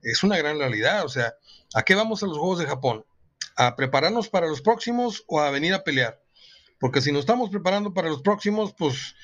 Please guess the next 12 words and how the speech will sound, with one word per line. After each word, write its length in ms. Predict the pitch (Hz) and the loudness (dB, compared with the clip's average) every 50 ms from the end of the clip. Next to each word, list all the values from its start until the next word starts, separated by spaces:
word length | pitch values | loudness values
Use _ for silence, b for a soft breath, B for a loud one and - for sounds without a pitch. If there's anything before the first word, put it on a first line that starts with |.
| B B B B B | B B B B B
entonces 440 | - 127 127 131 170 170 165 190 185 | 2 2 4 4 2 0 0 -2 -2
no 100 | 175 175 | 0 -2
hay 80 | 170 | 0
que 100 | 131 185 | 0 0
levantar 400 | 165 160 151 147 139 131 143 139 | 0 0 0 0 -2 -2 -2 -2
falsas 340 | 131 131 131 127 131 143 120 | 0 0 -2 -2 -2 -4 -6
expectativas 640 | - - 123 110 - 127 120 - 127 123 127 127 123 | -4 -4 -6 -4 -4 -4 -4 0 0 0 0 0 -2
como 280 | - 127 117 113 113 113 | -4 -4 -4 -2 -2 -2
lo 60 | 113 | -2
hicieron 260 | - - 135 127 135 | -2 0 0 0 0
las 100 | 131 131 | -2 -2
televisoras, 720 | 131 127 113 117 120 113 131 156 170 180 185 185 - - | -4 -4 -4 -2 -2 2 2 2 2 2 0 -4 -8 -12